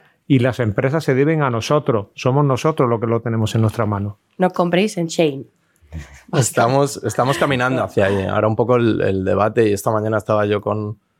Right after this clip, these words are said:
Speaker 3: con, bueno, vale, varios de los, de los responsables de asuntos públicos de empresas, eh, internacionales, bueno, multinacionales grandes, donde un poco el,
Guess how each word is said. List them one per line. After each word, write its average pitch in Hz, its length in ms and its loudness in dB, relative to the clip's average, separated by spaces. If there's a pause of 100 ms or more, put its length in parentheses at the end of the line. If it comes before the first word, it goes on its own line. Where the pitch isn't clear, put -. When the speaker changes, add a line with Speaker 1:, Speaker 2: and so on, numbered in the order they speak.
(200)
Speaker 3:
con, 98 500 -2
bueno, 113 220 -4
vale, 110 380 0
varios 113 400 2
de 120 100 4
los, 104 340 -2
de 101 100 -2
los 101 140 0
responsables 101 600 -2
de 104 100 0
asuntos 104 360 -2
públicos 113 480 0
de 104 100 2
empresas, 98 720 -2 (100)
eh, 104 560 0 (520)
internacionales, 104 800 -2
bueno, 107 200 0
multinacionales 104 640 0
grandes, 113 380 2 (720)
donde 107 500 2 (960)
un 110 80 -2
poco 113 180 2
el, 113 240 0